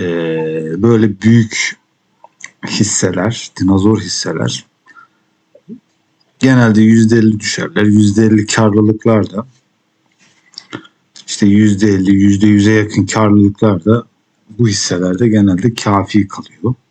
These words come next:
Ama, e, bu hisseleri yukarıdan aldığınız, işte böyle zirvelerden aldığınızda da genelde yüzde elli bir kayıpla karşılaşabiliyorsunuz arkadaşlar. E, şurada işte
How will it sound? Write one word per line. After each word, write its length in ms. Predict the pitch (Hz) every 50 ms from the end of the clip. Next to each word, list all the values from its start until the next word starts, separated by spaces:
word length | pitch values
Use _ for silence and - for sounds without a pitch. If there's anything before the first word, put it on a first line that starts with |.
| _ _ - - - - - - _ _ _ _ _ _ -
Ama, 300 | 120 113 117 120 120 123 - 76
e, 80 | 104 107 104 104 104 101 87 - -
bu 80 | 135
hisseleri 720 | 135 139 139 - - - 113 95 87 87 87 101 131 151 143 _ _ _ _ _ _ _ - - - - - _ _ _ _ _ _ -
yukarıdan 600 | 104 101 - 110 113 113 110 131 135 131 131 120
aldığınız, 640 | 104 98 95 98 90 90 - 92 90 90 87 82
işte 320 | - - - - 101 87 82 _ -
böyle 220 | 104 104 101 98 90
zirvelerden 680 | 82 90 104 104 107 110 110 107 107 104 101 110 110
aldığınızda 680 | 107 101 87 80 - _ - - - - - _ -
da 180 | - 131 135 127 _ _
genelde 420 | - - 113 107 101 95 92 104 113
yüzde 400 | 107 98 95 98 92 90 - 117
elli 400 | 95 98 92 82 - 107 113 104
bir 100 | 101 104
kayıpla 460 | - - 101 92 90 - - 123 -
karşılaşabiliyorsunuz 1300 | - - 90 87 - - - 90 85 - - - 110 95 - - - 104 92 87 - - - - -
arkadaşlar. 840 | 87 85 - _ _ - - - - - - 139 135 135 - - _ _ _ _ - - - - - - - - - _ _ _ _ -
E, 220 | 113 120 131 147
şurada 560 | 131 - - 170 147 135 156 160 160 160 - - -
işte 340 | - - - - 165 147